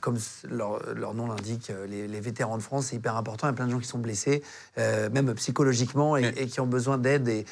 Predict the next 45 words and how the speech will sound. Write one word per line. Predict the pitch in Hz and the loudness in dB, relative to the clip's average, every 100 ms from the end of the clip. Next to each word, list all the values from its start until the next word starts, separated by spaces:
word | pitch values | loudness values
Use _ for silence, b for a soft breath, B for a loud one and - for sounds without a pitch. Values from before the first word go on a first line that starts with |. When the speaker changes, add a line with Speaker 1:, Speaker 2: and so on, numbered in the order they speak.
| B B 110 | B B -2
Speaker 1:
et | |
ils | 123 | 0
organisent | 123 120 131 127 | 0 0 0 0
plein | 139 | 0
de | 123 | -2
trucs | 139 139 117 | 0 0 0
super. | 101 143 131 143 139 | -4 -2 4 4 4
Et | 110 | 0
ce | - | -4
mec-là | 120 151 | 0 2
est | 123 | 2
génial | 123 127 131 | 2 2 2
aussi, | 113 135 | 0 0
Louis. | 120 143 143 B B - | 2 2 0 B B -2
On | |
l'embrasse | 123 127 123 - | 2 4 4 4
fort. | 147 139 | 4 4
Merci, | 135 127 - 165 | 2 0 4 6
euh, | 139 120 104 | 8 6 2
Speaker 2:
Merci | 135 123 127 | 2 2 2
beaucoup. | 117 120 | 2 4
Speaker 1:
euh, | 123 120 | 2 4
merci | 147 139 147 | 2 2 4
à | |
lui, | 151 | 4
merci | 165 135 135 | 4 4 2
à | |
toi. | 127 160 190 202 - | 6 6 6 2 2
Euh, | 135 127 123 123 123 120 120 123 123 123 107 _ - | 6 8 8 8 6 6 6 4 2 0 -4 _ 2
quelle | 180 | 4
est | 208 | 6
la | 180 | 4
meilleure | 143 | 2
équipe | 120 151 | 0 -2
de | 135 | -2
rugby | 104 107 120 | -2 -2 -2
en | |
France ? | 107 123 123 - | -2 -8 -10 -10
J'ai, | 107 | -10
j'ai, | 101 113 107 | -10 -10 -8
j'ai, | - 117 | -6 -4
j'ai | - - 117 - | -6 -6 -10 -4
Speaker 2:
Le | 101 | -4
Stade | - 104 | -2 -4
Toulousain. | - 110 113 131 | -2 0 2 0